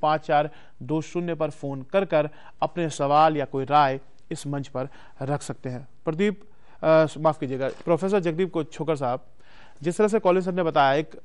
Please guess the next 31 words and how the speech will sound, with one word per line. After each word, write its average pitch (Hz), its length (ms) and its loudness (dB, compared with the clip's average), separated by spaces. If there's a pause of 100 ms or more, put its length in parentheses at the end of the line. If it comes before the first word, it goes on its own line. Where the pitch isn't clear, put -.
(160)
अभूतपूर्व 185 460 2
कदम 160 280 2
था 147 460 4
और 139 100 -2
ये 151 120 0
जो 170 80 2
हथियार 156 480 2 (280)
जो, 165 280 2
अ, - 100 -10 (800)
तमाम 175 260 8
विकसित 170 280 -2
देशों 175 260 2
में 180 100 0
उतनी 170 280 -2
तरह 180 140 2
उपलब्ध 160 320 2
नहीं 160 180 -2
है, 156 60 -2
हमारे 151 260 2
देश 151 200 -2
में 143 140 -2
है, 123 220 -6 (100)
किस 214 140 -2
तरह 208 140 4
इसकी 208 220 -2
पूरी 185 260 0
यात्रा 165 240 4
को 143 80 -2
आप 131 80 0
देखते 120 300 -12
हैं? 113 140 -16